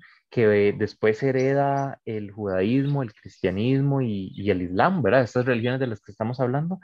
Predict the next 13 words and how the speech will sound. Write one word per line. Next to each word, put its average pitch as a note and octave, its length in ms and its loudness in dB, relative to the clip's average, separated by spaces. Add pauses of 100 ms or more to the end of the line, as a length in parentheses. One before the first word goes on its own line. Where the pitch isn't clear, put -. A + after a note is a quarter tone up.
(500)
está A2 500 2
influenciada B2+ 800 0
por E3 280 0 (440)
el G#2+ 200 -4
zoroastrismo, F#2 920 -2
¿ok? - 100 -4 (240)
Ese A#2 160 0
es D3 100 -8
como D#3+ 540 2
el G#2+ 420 -2
posible F#3+ 1040 2
segundo E3+ 720 0
origen E3+ 640 -4